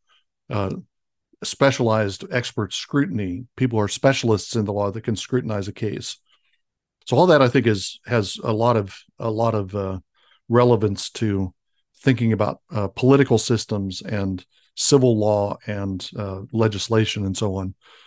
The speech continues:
But I think I wanna, uh, I wanna bring it to, uh, something that's much more, in, in a sense, much more ready to hand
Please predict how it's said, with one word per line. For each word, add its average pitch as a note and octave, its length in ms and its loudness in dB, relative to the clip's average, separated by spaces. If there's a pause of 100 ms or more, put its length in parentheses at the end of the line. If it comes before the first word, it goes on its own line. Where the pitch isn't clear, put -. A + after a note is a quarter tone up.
(340)
But A#2 200 0
I C#3+ 100 4
think A3 260 2
I - 80 -4
wanna, C#3 280 4 (280)
uh, A2+ 200 0 (240)
I B2+ 80 -2
wanna C#3+ 180 4
bring A#2+ 180 4
it A2 180 0
to, G2+ 420 -4 (160)
uh, G#2 260 -6
something A2+ 360 2
that's G2+ 180 -4
much A#2 320 0
more, G2+ 280 -8 (300)
in, G#2+ 560 -2
in G#2 140 -2
a G2 40 -2
sense, A2+ 280 0
much A2+ 240 2
more G2 340 -6 (480)
ready A#2+ 280 4
to G2+ 100 -6
hand G2 500 -2